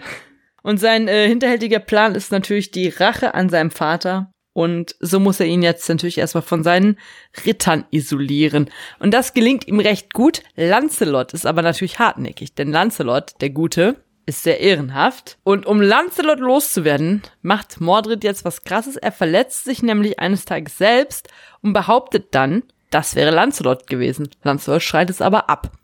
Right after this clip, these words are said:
Und so wird die Tafelrunde immer mehr gespalten. Und Artus macht quasi gar nichts mehr. Der erinnert mich sozusagen an, ähm, hier, Theoden von Rohan.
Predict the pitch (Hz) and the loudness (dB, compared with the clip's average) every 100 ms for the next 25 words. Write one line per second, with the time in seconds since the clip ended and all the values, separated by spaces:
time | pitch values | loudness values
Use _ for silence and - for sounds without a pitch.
0 | _ - 165 170 202 226 175 190 220 226 | _ -10 -6 -2 0 -2 -2 -2 0 2
1 | 208 202 - 247 285 262 247 220 - - | 2 0 0 2 2 4 2 0 -4 0
2 | 170 175 170 - - 160 - - _ _ | 2 2 0 -10 -8 -8 -8 -18 _ _
3 | - 185 202 - 214 - 190 - - 202 | -2 0 0 -2 -4 -2 -4 -4 -2 -2
4 | 170 196 214 170 - 135 135 - - - | 0 -2 -2 -4 -6 -6 -6 -8 -20 -20
5 | - - 185 180 233 - 220 220 - _ | -18 0 2 4 2 0 -2 -4 -8 _
6 | - 196 190 185 202 208 202 156 202 202 | -16 -16 -10 -2 2 2 0 2 2 2
7 | 202 147 196 190 185 185 175 175 170 - | 0 0 0 2 2 2 0 -2 -6 -2
8 | 226 139 _ _ _ _ _ _ - - | -2 -2 _ _ _ _ _ _ -6 2
9 | 247 262 226 233 226 - 202 175 185 185 | 4 4 2 2 2 0 -2 2 4 4
10 | 156 139 127 143 | 2 -2 -2 -8